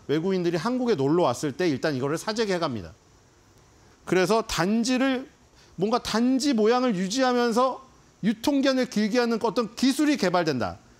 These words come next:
그러면 이제 뚱딴지로 전부 다 해외에 수출할 수가 있겠죠. 지금은 안 되고 있다.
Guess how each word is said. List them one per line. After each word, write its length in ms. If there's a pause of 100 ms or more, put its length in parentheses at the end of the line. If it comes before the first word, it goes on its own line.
(200)
그러면 400
이제 300
뚱딴지로 600
전부 400
다 260 (300)
해외에 200
수출할 420
수가 220
있겠죠. 280
지금은 400
안 160
되고 180
있다. 280